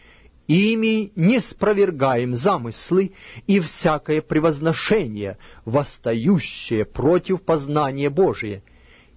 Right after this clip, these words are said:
и пленяем всякое помышление в послушание Христу, и готовы наказать всякое непослушание, когда ваше послушание исполнится.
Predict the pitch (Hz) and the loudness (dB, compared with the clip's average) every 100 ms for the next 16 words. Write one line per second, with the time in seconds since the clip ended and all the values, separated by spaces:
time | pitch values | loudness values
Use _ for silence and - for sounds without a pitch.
0 | - 165 - 165 160 175 208 202 120 113 | -2 0 0 0 2 4 2 2 0 -6
1 | 101 92 - - _ - - - 151 156 | -8 -10 -18 -20 _ -18 -4 0 2 0
2 | _ - 185 180 185 185 185 - 180 180 | _ 0 2 2 0 -2 -2 0 2 2
3 | 107 104 101 98 _ _ - - - - | 0 -6 -8 -12 _ _ -20 -20 -8 -4
4 | 147 - 143 - 151 139 127 123 - 135 | -4 -2 -4 -2 0 0 -2 -6 -4 -6
5 | - - 110 95 - _ _ _ _ - | -6 -8 -10 -10 -16 _ _ _ _ -20
6 | - - - - 202 180 196 - 175 185 | -20 -20 -10 0 2 2 0 0 2 4
7 | 208 202 202 - 202 170 240 294 - - | 2 2 0 0 -2 0 2 2 -2 -10
8 | - - 175 - 165 170 170 - 170 - | -6 0 0 0 -2 0 0 -2 -4 -2
9 | 170 - 220 165 113 110 - 131 131 135 | -4 0 0 0 -2 -6 -2 -2 0 0
10 | 107 143 202 - 202 - 190 - 175 - | 2 0 0 -6 -10 -8 -8 -8 -8 -2
11 | 151 127 110 117 107 - - _ 175 131 | -2 0 0 0 0 -2 -16 _ -2 -2
12 | - - 123 98 98 - - - | -2 -2 0 -2 -8 -14 -16 -16